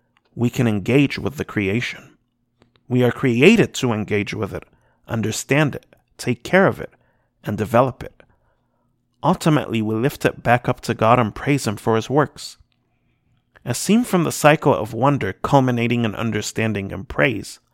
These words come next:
our purpose becomes evident to know the creation and to praise the Lord of creation. Note that this is just a very small aspect of the teaching of the seminal Logos and the perfect Logos,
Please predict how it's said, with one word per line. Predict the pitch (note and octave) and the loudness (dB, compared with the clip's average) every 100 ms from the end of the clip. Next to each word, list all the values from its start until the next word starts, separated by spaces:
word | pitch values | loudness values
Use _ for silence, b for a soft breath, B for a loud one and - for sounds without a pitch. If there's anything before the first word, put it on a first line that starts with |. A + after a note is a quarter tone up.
| _ _ _ _ _ | _ _ _ _ _
our | A2+ A2 | -2 -2
purpose | - - F#3 F#3 - E2 - - - _ _ _ _ _ _ | -2 4 6 6 2 -8 -8 -14 -16 _ _ _ _ _ _
becomes | A2+ - B2+ A2+ - | -8 -2 -2 -2 0
evident | D3 B2 G#2+ F#2+ - - _ _ _ _ _ _ | 0 0 -2 -6 -12 -20 _ _ _ _ _ _
to | - - | -12 -4
know | C3+ | -2
the | F3 | -2
creation | - G#2+ F2+ E2+ - G#2+ - _ _ _ _ _ - | -2 -2 -2 -4 -6 -8 -10 _ _ _ _ _ -10
and | - | -8
to | - | -8
praise | - - B2+ A2+ | -8 -4 -2 -2
the | - | -6
Lord | E2+ E2 | -8 -8
of | F#2 - | -10 -12
creation. | E2+ D#2+ D#2 - - - _ _ _ _ _ _ _ _ _ _ _ _ _ | -12 -12 -12 -14 -16 -20 _ _ _ _ _ _ _ _ _ _ _ _ _
Note | - G#3 G3 - - _ _ _ _ _ _ _ - | 2 4 4 -2 -20 _ _ _ _ _ _ _ -6
that | B2+ | -2
this | - G#3+ B3 | 0 0 -2
is | - | -2
just | - F#3 - | 0 0 0
a | |
very | A#2+ C#3 E3+ | 2 4 4
small | - C#3 D#3 - | 0 2 2 2
aspect | C3 D3 - A2 - B2 | 0 -2 -2 -4 -2 -4
of | A#2+ | -4
the | - | -4
teaching | - C3+ - C3+ A2 | -2 -2 0 -2 0
of | B2 - | -2 -6
the | |
seminal | - - D#3 C3+ G#2 | -6 -2 -2 -2 -2
Logos | G2+ G#2 A2+ G2 - | -4 -4 -6 -8 -6
and | A#2 | -6
the | |
perfect | - - C3+ - - | -6 -4 -4 -6 -8
Logos, | - F#2+ D#2+ F2 - | -8 -6 -8 -10 -14